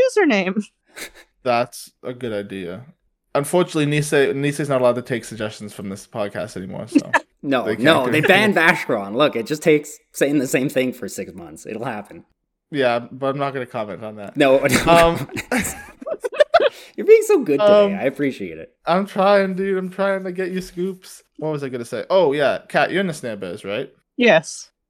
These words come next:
Speaker 2: What are the good decks?
Speaker 1: Right now? And th-, this new ban list? I don't know.
Speaker 2: They, they know. We know you know. What are the, what are the good decks?
Speaker 3: Just tell us. Just
Speaker 1: No
Speaker 3: tell us.
Speaker 1: idea.
Speaker 2: Just, just tell us.
Speaker 3: We won't tell anyone else. Just tell
Speaker 2: Yeah,
Speaker 3: us.
Speaker 2: we won't tell
Speaker 1: No,
Speaker 2: anyone.
Speaker 1: I'm
Speaker 2: It's
Speaker 1: sure
Speaker 2: just
Speaker 1: you won't.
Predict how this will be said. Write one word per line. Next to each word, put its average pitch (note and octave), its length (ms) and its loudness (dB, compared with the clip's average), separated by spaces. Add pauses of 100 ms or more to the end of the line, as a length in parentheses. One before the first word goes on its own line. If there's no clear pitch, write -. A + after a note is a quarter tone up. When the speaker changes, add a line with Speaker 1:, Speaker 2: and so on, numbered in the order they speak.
Speaker 2:
What F#3 200 0
are F#3+ 40 0
the F#3 120 -4
good C#3 240 -2
decks? - 400 -12 (560)
Speaker 1:
Right F#3+ 220 2
now? C4+ 500 0
And G3+ 160 -14
th-, G#3 160 -16
this A#3+ 180 -10
new A#3+ 140 -4
ban A3+ 320 0
list? G#4+ 280 -4
I E3+ 80 -2
don't D#3 160 -2
know. E3+ 360 -6 (140)
Speaker 2:
They, G#3+ 260 4
they F#3+ 240 0
know. G2+ 420 -6
We D3+ 100 -4
know E3 200 -2
you C#3+ 160 -2
know. D2 380 -12
What D#3 200 0
are E3+ 60 -2
the, D3+ 100 -6
what D#3 240 -2
are F3 60 0
the D#3 100 -6
good B2 200 -10
decks? - 200 -12
Speaker 3:
Just D3 160 -6
tell F#3 180 0
us. - 200 -8
Just D3 180 -8
Speaker 1:
No F#3 60 -4
Speaker 3:
tell - 140 -10
us. - 120 -12
Speaker 1:
idea. E3+ 140 -8
Speaker 2:
Just, E3+ 220 -12 (100)
just D#3 140 -10
tell C3+ 200 2
us. B2+ 200 -8
Speaker 3:
We D3 160 6
won't G3+ 200 4
tell D3+ 200 0
anyone G2+ 340 -8
else. - 240 -20
Just - 160 -16
tell - 120 -8
Speaker 2:
Yeah, D3 180 6
Speaker 3:
us. C#3+ 40 4
Speaker 2:
we D#3 80 0
won't F3+ 160 -2
tell G#3+ 220 4
Speaker 1:
No, G#3+ 60 8
Speaker 2:
anyone. F#3+ 220 6
Speaker 1:
I'm F#3 60 2
Speaker 2:
It's D#3+ 80 -4
Speaker 1:
sure F3+ 140 2
Speaker 2:
just E3+ 100 -8
Speaker 1:
you F#3+ 80 -2
won't. D3+ 180 -14